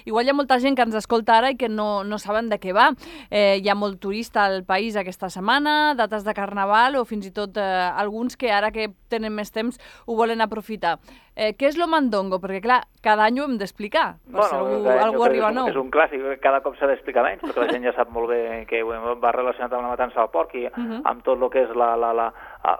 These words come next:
Speaker 2: als derivats i tot el tipus de plats que es poden fer al voltant del, de, de la cuina amb, amb el porc com a element central,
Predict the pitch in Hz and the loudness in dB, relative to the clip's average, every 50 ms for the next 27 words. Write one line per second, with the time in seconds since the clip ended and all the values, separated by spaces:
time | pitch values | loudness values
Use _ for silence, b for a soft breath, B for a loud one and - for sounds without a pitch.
0 | - 120 120 117 113 120 127 123 127 127 143 147 143 131 127 - 131 127 135 127 | 0 -2 -4 -2 -2 0 0 0 2 2 2 2 2 -2 -6 -6 -4 -2 -2 -4
1 | 123 135 123 - 135 131 127 135 135 127 - - 117 - 135 131 127 123 - 127 | -4 -2 0 2 4 4 4 4 2 0 0 -4 -4 0 0 0 0 0 -4 -2
2 | 120 120 123 120 123 127 120 117 120 117 113 113 120 117 117 113 113 110 113 113 | 0 0 0 0 0 -2 -2 -2 -2 -2 0 -2 -4 -4 -4 -4 -4 -4 -6 -8
3 | 113 113 113 113 - 131 127 123 120 117 117 117 120 117 117 117 117 113 - - | -6 -4 -4 -4 -2 -2 -2 -2 -2 -2 -2 -2 -2 -2 -2 0 -2 0 2 2
4 | 131 131 - - 120 120 117 117 117 123 117 - 131 120 113 - 127 151 180 196 | 2 2 2 -2 -6 -6 -6 -6 -6 -10 -10 -8 -8 -4 0 4 4 4 4 0